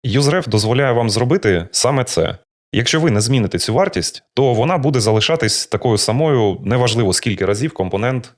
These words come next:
е, зрендериться знову. Коли може бути корисним використання useref? Є різні сценарії, коли нам потрібно отримати доступ до H T M L елементу, наприклад, інпуту, безпосередньо, і,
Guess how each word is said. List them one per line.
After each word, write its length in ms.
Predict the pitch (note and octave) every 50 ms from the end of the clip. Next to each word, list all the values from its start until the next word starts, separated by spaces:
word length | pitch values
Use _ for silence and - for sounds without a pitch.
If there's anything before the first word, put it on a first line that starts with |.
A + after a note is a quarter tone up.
| _ -
е, 180 | F2 E2+ E2+ E2
зрендериться 560 | D#2 F#2+ A2+ A#2+ G#2+ G#2 F#2+ F2 - - F2+
знову. 420 | F2 F#2 E2 D#2+ F2 - - F#2+ - _ _ _ _ _ _ _ -
Коли 220 | - B2 D3 F#3
може 260 | E3+ D3+ D#3 C#3 C3 B2
бути 200 | B2+ D3 - -
корисним 440 | - A#2 C#3 G3 F3+ - A2 F#2+
використання 580 | F2+ F2+ - G#2+ A2 - - - D#3 D3+ A#2+ G#2+
useref? 600 | G2 F#2 B2+ C3 G#2+ G#2 G2 D#2 - - - - _ _ _ _ _ _ _ _
Є 160 | - F#2+ C3+ E3
різні 280 | F#3 F#3 D#3 C#3 B2+
сценарії, 480 | A#2 - - C#3 D#3 F#3+ F3+ B2+ G#2 F#2
коли 320 | - G#2+ A2+ B2+ D3 C#3+
нам 260 | B2+ A#2+ C3 C#3 C3
потрібно 600 | A2+ A#2 G#2+ B2+ C#3+ D3 B2+ A#2 A2 G#2+ G2+ -
отримати 420 | G#2 G2+ A#2 C3 C3 A#2+ A2 - G#2
доступ 460 | G2+ B2 A#2+ - - - E2+ D#2+ E2
до 160 | G2 G#2+ G2+ F#2 F#2 - - _ _ -
H 280 | G2 G2+ G2 - - -
T 60 | A2+
M 120 | A2+ A2+ G#2
L 120 | - -
елементу, 520 | G2+ A2 B2+ E3 G3 F2 - G2 E2 - -
наприклад, 680 | F#2+ G#2 - - A#2 - F#2+ F#2 E2+ - - - - - _
інпуту, 540 | A2 A#2+ A#2 - F#2 E2 - D2+ - F2 - _ _ _ -
безпосередньо, 720 | - C3+ C#3 - D3 D3 - C#3 A2+ F2+ E2 E2 D#2+ E2 E2 F2+ A2+ _ -
і, 300 | C#3+ D3+ D#3 D3+ C#3+